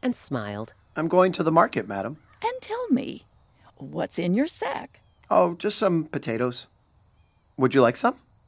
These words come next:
Speaker 3: No, thank you. But I have to ask, what is that other thing you're carrying? Uh, the bag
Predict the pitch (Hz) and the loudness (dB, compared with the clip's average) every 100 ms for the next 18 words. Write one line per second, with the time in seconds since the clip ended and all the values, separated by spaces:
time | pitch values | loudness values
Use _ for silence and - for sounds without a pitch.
0 | - 160 156 151 135 90 - - - - | -12 -6 -4 -2 -2 -4 -6 -10 -10 -10
1 | - - - - - _ _ _ _ _ | -12 -14 -16 -14 -14 _ _ _ _ _
2 | - - 320 427 440 349 370 - - - | -20 0 0 0 -6 -8 -8 -6 -10 -4
3 | 247 175 - - - - _ _ _ - | -4 -4 -8 -14 -18 -20 _ _ _ -16
4 | 202 190 - 302 339 - 294 302 - 254 | -4 -2 -2 -6 -6 -6 -8 -10 -6 -6
5 | 339 349 - 269 240 214 175 - - 127 | -6 -10 -4 0 0 -2 -6 -8 -12 -12
6 | 123 - - 143 - - _ _ _ _ | -10 -16 -18 -20 -20 -20 _ _ _ _
7 | _ _ 277 - 233 262 311 285 - - | _ _ -8 -8 -6 0 0 0 -6 -10
8 | 180 | -14